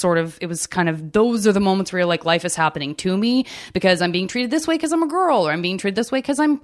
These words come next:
pretty, or I'm being treated this way 'cause, oh my gosh, I just had a natural aptitude for this thing." And it made me so afraid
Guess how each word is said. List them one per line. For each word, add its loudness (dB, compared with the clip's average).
pretty, 2
or 4
I'm 2
being 0
treated 2
this -2
way 2
'cause, 0
oh 0
my 2
gosh, 0
I -2
just -6
had 0
a -2
natural 0
aptitude -2
for -2
this -2
thing." 0
And 2
it 0
made 0
me 2
so 0
afraid -4